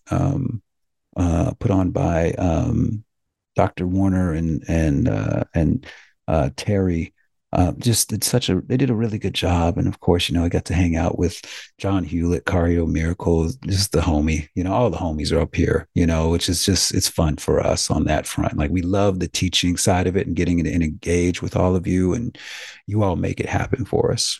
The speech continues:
right? You, you, you know, you, you may not give yourself enough credit. You are the inspiration for why we do this, you know, and you have been the motivator to keeping us going you know, when we get to these places where it's like, "Why should, why am I doing this?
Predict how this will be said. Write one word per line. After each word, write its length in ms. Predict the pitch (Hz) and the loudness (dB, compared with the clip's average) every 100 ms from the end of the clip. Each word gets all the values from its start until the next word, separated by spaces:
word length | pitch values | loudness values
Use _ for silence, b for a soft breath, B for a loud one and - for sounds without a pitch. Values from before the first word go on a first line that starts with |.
| _ | _
right? 280 | - - - | 0 2 2
You, 180 | 87 90 127 | 0 -2 0
you, 160 | 90 110 | -2 0
you 140 | 90 | 0
know, 80 | 85 | -2
you, 360 | 85 104 101 92 _ _ _ _ _ - | -2 0 0 -4 _ _ _ _ _ -6
you 220 | 120 104 | -2 0
may 220 | 107 101 | 2 2
not 260 | 98 92 82 | 2 0 0
give 180 | 95 95 | 0 0
yourself 400 | 90 - 92 - | 2 2 0 0
enough 220 | 92 87 | -2 -2
credit. 380 | - 101 95 - | 0 0 2 0
You 140 | 98 | 0
are 180 | 92 85 | 2 2
the 120 | 82 | 0
inspiration 640 | 82 - - 82 82 - - | -2 0 0 2 2 0 -2
for 160 | - | 0
why 100 | - | 2
we 140 | - - | 0 -2
do 160 | - - | -2 0
this, 400 | - - - - - | 0 0 0 0 -2
you 120 | 85 | 0
know, 240 | 82 98 | 0 0
and 120 | 120 | 0
you 100 | 87 | 0
have 320 | 87 95 82 - | 2 0 0 0
been 380 | 87 - - B B B B B _ - | 0 2 0 B B B B B _ -4
the 60 | 104 | -2
motivator 840 | 95 101 101 85 - - - 92 _ | 2 2 0 0 0 -2 -4 -8 _
to 100 | - | -6
keeping 360 | - 95 82 82 | 0 0 2 2
us 200 | 82 - | 2 0
going 640 | - 80 95 - 55 95 - - | -2 0 2 0 -6 -10 -12 0
you 140 | 90 | 2
know, 260 | 80 80 85 | 2 2 2
when 320 | 82 - 85 | 2 2 2
we 100 | 85 | 2
get 140 | 80 - | 0 0
to 80 | |
these 160 | 92 80 | 0 -2
places 500 | - - 95 - - | 0 2 2 0 0
where 140 | 82 | 0
it's 120 | 82 - | 0 -2
like, 120 | 85 | -2
"Why 200 | 85 87 | 0 0
should, 220 | - - | 0 -2
why 160 | - 98 | 0 0
am 80 | 104 | 0
I 80 | 80 | -2
doing 280 | - - | -6 -10
this? 240 | 101 - | -6 -4